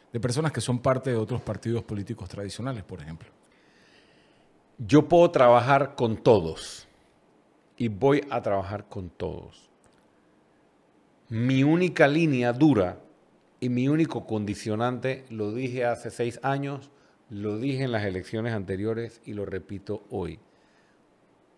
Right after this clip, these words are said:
Speaker 2: Gobernaré con todos, pero no pactaré con delincuentes.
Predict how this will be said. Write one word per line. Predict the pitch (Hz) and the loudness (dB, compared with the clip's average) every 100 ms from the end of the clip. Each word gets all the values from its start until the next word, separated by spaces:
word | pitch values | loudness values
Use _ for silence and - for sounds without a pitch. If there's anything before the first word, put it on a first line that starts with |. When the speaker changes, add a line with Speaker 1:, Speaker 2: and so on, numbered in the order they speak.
| _ _ _ _ - | _ _ _ _ -16
Speaker 2:
Gobernaré | 147 120 117 120 117 113 135 135 | -2 2 4 4 4 2 0 0
con | 139 113 107 | -2 -2 -2
todos, | 127 107 104 107 - _ _ _ | -2 0 -2 -6 -14 _ _ _
pero | - 104 104 | -2 0 -2
no | 104 110 120 123 - _ _ _ - | -4 -2 -2 -4 -10 _ _ _ -8
pactaré | 104 - 95 95 101 - - | -8 -4 -4 -4 -6 -10 -14
con | 104 | -10
delincuentes. | 92 85 82 90 73 - - - | -8 -8 -8 -8 -10 -12 -20 -20